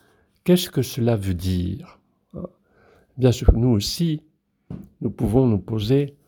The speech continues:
la, la même question. Qu'est-ce que cela veut dire ? Bien, tout simplement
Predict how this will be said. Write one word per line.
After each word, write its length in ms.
la, 400
la 120
même 220
question. 480
Qu'est-ce 360
que 120
cela 440
veut 180
dire ? 600
Bien, 320
tout 140
simplement 720